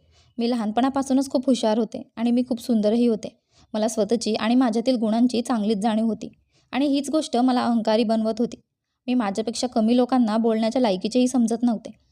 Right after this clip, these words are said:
पण नंतर अचानक एके दिवशी माझे वडील वारले. माझ्या वडिलांचा व्यवसाय खूप मोठा होता. त्यांच्या निधनानंतर माझ्या वडिलांचा व्यवसाय माझ्या काकांनी घेतला. दर महिन्याला तो माझ्या खात्यात खूप पैसे ट्रान्सफर करत असे.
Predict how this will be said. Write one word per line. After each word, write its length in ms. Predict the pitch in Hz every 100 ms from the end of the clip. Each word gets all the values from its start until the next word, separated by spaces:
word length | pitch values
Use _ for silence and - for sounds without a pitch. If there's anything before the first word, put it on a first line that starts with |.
| _ _ _
पण 120 | 262
नंतर 340 | 285 269 247 311
अचानक 340 | 311 302 294
एके 220 | 269 247
दिवशी 280 | 277 277 240
माझे 240 | 262 233 262
वडील 260 | 208 202
वारले. 260 | 220 208 185 _ _ _ 240
माझ्या 200 | 226 226
वडिलांचा 380 | 202 214 233
व्यवसाय 360 | 233 233 226 202
खूप 180 | 208 214
मोठा 220 | 233 196
होता. 220 | 220 214 196 _ _ _ _ _
त्यांच्या 260 | 240 247 247
निधनानंतर 760 | 226 196 240 254 254 - 214
माझ्या 240 | 240 220 233
वडिलांचा 380 | 208 220 240
व्यवसाय 360 | 233 240 226 196
माझ्या 220 | 233 208
काकांनी 400 | 208 185 214 226
घेतला. 260 | 220 226 185 - _ _ _ - -
दर 160 | 240 277
महिन्याला 480 | 294 311 302 285 262
तो 120 | 277
माझ्या 240 | 269 240 262
खात्यात 260 | 247 240 247
खूप 160 | 262 262
पैसे 240 | 214 226
ट्रान्सफर 440 | 226 208 202 233
करत 260 | 220 226 226
असे. 200 | 233